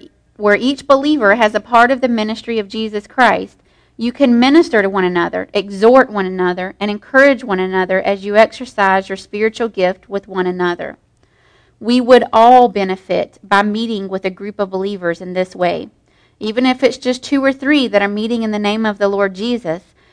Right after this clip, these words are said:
we need to meet together on a regular basis. It's good to meet together to use our spiritual gifts, to exhort one another, to encourage one another,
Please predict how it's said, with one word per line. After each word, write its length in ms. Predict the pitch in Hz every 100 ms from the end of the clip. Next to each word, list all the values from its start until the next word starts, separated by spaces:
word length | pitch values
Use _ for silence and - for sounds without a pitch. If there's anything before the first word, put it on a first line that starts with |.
| _ _
we 220 | 208 226
need 520 | 226 226 233 277 311
to 120 | - 254
meet 300 | 220 226 -
together 560 | 262 208 185 180 180
on 240 | - 208 214
a 100 | 220
regular 460 | 202 196 190 190
basis. 500 | 185 185 180 - - _ _ _ _ _ _ _
It's 260 | - 202 196
good 340 | 190 214 226
to 140 | 226 262
meet 240 | 233 -
together 420 | 247 220 196 196
to 140 | 208 233
use 280 | 208 220 226
our 120 | 220
spiritual 440 | - 202 196 202
gifts, 520 | 190 220 196 202 _ _
to 120 | -
exhort 480 | 202 190 202 208 226
one 160 | 202 196
another, 380 | 180 175 175 180
to 140 | -
encourage 520 | 190 - 240 233 226
one 200 | 214 185
another, 400 | 180 175 175 180